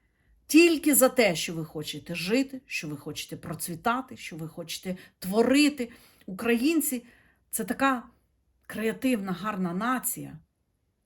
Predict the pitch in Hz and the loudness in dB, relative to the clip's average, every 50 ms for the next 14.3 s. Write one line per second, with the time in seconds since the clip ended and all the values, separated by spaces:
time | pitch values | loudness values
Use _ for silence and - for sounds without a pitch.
0 | _ _ _ _ _ _ _ _ _ _ _ _ _ _ - 190 190 185 - - | _ _ _ _ _ _ _ _ _ _ _ _ _ _ -8 -6 -6 -6 -8 -10
1 | - - 233 233 247 269 311 330 302 - - 285 269 277 285 285 - - - - | -4 0 4 6 6 6 6 4 2 2 4 6 6 8 8 6 6 4 2 0
2 | 262 254 277 277 254 214 185 160 143 151 - _ _ _ _ _ _ _ _ _ | 2 2 4 4 4 4 2 -2 -4 -6 -10 _ _ _ _ _ _ _ _ _
3 | _ - 185 220 262 240 226 302 277 277 269 269 208 196 202 190 262 247 247 254 | _ 0 4 4 6 6 6 6 6 6 6 6 4 2 4 4 6 6 6 6
4 | 254 247 247 233 - - - 165 - - - 185 165 156 160 - - - - - | 4 4 2 0 -4 -6 -6 -4 -4 -4 -4 -4 -4 -4 -4 -4 -4 -4 -4 -4
5 | - 302 349 370 359 - 302 285 262 247 247 262 247 226 202 190 226 220 196 220 | -2 -2 0 0 0 0 0 2 4 4 4 2 2 0 0 0 0 0 0 0
6 | 220 220 208 196 - 156 160 156 - _ _ _ _ _ _ _ _ _ _ _ | -2 -2 -2 -4 -8 -14 -16 -16 -18 _ _ _ _ _ _ _ _ _ _ _
7 | _ _ _ 180 156 156 226 277 302 294 294 - - 381 381 359 269 285 269 240 | _ _ _ -8 -2 2 2 4 2 2 -2 -6 0 2 2 4 6 4 4 4
8 | 233 247 247 247 233 226 208 202 190 185 185 - - 185 180 - - 202 196 220 | 4 2 2 2 0 -2 -2 -4 -6 -4 -4 -4 -4 -6 -8 -10 -10 -8 -8 -8
9 | 226 220 - 277 294 240 240 226 - - 226 208 202 196 - 226 220 196 175 180 | -8 -4 -4 -2 -2 -2 -2 -6 -6 -8 -8 -8 -8 -8 -8 -8 -8 -8 -8 -10
10 | 165 156 147 - - - - 170 156 - _ _ _ _ _ _ _ _ _ _ | -10 -10 -12 -14 -16 -16 -16 -16 -18 -18 _ _ _ _ _ _ _ _ _ _
11 | _ - - 233 277 302 247 202 226 226 247 247 226 185 185 185 160 127 - _ | _ -12 -8 -6 -4 -4 2 2 4 4 4 4 2 0 -2 -4 -6 -6 -10 _
12 | _ - 170 196 196 - - - 208 220 247 240 226 208 185 185 180 170 175 165 | _ -10 -8 -8 -8 -8 -10 -6 -4 -2 0 0 0 -2 -2 -4 -4 -4 -4 -6
13 | 160 151 170 160 - 151 156 156 165 165 160 147 - 147 - - - 185 180 175 | -6 -8 -8 -8 -8 -10 -8 -8 -8 -6 -6 -8 -8 -12 -16 -12 -8 -6 -6 -4
14 | 196 247 269 269 - - | -2 -2 -2 -4 -4 -10